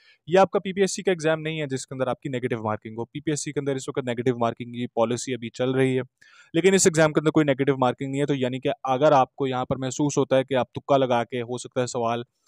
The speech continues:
सही हो जाए लेकिन गलत हो जाए, तो उसका नुकसान ना पड़े आपको, सिर्फ एक नंबर ही कटे जो normally भी कटना था अगर आपको सवाल का जवाब नहीं आता था, तो वो आप उस तरह की स्कीम यहाँ पे लड़ा सकते हैं। Otherwise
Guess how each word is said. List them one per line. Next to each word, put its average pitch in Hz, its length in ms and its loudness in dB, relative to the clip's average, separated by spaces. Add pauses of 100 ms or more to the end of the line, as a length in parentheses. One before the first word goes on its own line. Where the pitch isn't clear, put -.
(280)
सही 180 260 6
हो 175 140 10
जाए 160 160 8
लेकिन 156 200 0
गलत 156 240 6
हो 143 100 8
जाए, 143 140 4
तो 143 80 -2
उसका 147 200 -2
नुकसान 156 440 2
ना 147 140 2
पड़े 127 220 2
आपको, 120 340 2
सिर्फ 135 340 0
एक 131 100 -2 (100)
नंबर 135 280 0
ही 127 80 0
कटे 135 260 -4
जो 131 100 -4
normally 127 500 -2
भी 139 100 -6
कटना 123 360 -4
था 131 160 -2 (440)
अगर 139 140 0
आपको 135 220 -2
सवाल 120 280 -2
का 131 100 -6
जवाब 123 280 -4
नहीं 127 220 -10
आता 120 200 -14
था, 131 180 -16 (500)
तो 165 100 0
वो 190 140 4
आप 170 200 6
उस 170 200 -8
तरह 160 160 -2
की 147 360 -8
स्कीम 143 460 -10
यहाँ 123 180 -4
पे 135 140 -8
लड़ा 120 300 -8
सकते - 320 -16
हैं। 143 200 -10 (140)
Otherwise 156 460 0